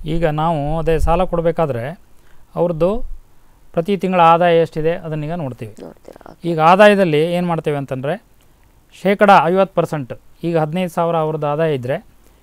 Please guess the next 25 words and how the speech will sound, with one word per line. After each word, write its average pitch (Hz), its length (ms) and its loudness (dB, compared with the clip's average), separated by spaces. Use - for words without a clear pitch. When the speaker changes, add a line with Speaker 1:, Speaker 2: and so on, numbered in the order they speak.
Speaker 1:
ಏಳುವರೆ 185 400 2
ಸಾವಿರದವರೆಗೆ 160 760 -4
ಅವರ 170 200 -2
ಜೀವನೋಪಾಯಕ್ಕೆ 151 800 -4
ಅಂತೇಳಿ 139 420 -8
ನಾವು 156 180 -8
ಅದನ್ನ 151 180 -10
ನಿಗದಿ 147 280 -6
ಮಾಡ್ಬೇಕಾಗ್ತದೆ. 117 540 -12
Speaker 2:
ಓಕೆ. - 260 -18
Speaker 1:
ಉಳಿದ 208 220 2
ಏಳುವರೆ 190 480 4
ಸಾವಿರದಲ್ಲಿ 160 600 0
ಯಾವುದೇ 185 300 0
ಬೇರೆ 175 240 0
ಬೇರೆ 175 180 0
ಸಾಲ 160 240 0
ಇರ್ಬೋದು 156 380 -2
ಅಥವಾ 156 240 -4
ಕಾರ್ 156 240 0
ಲೋನ್ 147 180 -4
ಇರ್ಬೋದು, 131 400 -6
ಆ 190 260 4
ಇದ್ರದ್ದು 180 460 -2
ಇನ್‌ಸ್ಟಾಲ್ಮೆಂಟಿಗೆ 165 800 -6